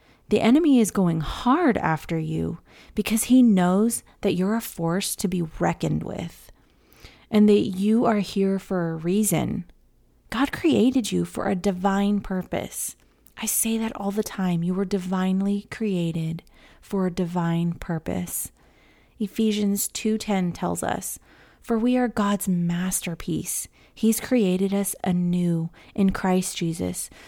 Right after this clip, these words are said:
so that we can do the good things he planned for us long ago.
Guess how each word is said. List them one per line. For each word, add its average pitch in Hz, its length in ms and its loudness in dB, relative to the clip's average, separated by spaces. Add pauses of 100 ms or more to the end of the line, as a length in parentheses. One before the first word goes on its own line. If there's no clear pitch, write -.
so - 140 -4
that 208 200 0
we 226 160 2
can 254 220 2
do 220 140 2
the 190 120 0
good 196 380 2
things 170 680 0 (340)
he 233 240 2
planned 214 480 0
for 170 260 -2
us 165 400 -2 (360)
long 202 340 4
ago. 196 600 0